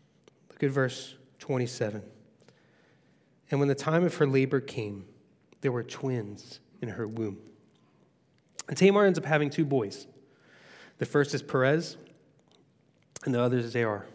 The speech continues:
Oh, sorry, Zerah. Both are ancestors of Jesus.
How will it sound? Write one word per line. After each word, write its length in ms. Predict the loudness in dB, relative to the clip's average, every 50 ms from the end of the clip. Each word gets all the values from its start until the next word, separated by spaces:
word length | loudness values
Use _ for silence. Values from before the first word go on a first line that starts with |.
| -20 -20 -20 _ _
Oh, 100 | 0 0
sorry, 260 | 0 0 -2 -2 -2
Zerah. 320 | 2 2 2 4 2 0 -2 -6 -16 -20 -20 -20 -20 _ _ _ _ _ _ _ _ _ _ _ _
Both 200 | 2 2 4 2
are 60 | 0
ancestors 580 | 0 0 -2 -2 -2 -6 -8 -6 -8 -8 -8
of 100 | -8 -12
Jesus. 540 | -10 -12 -12 -12 -12 -14 -16 -18 -20 -20 -20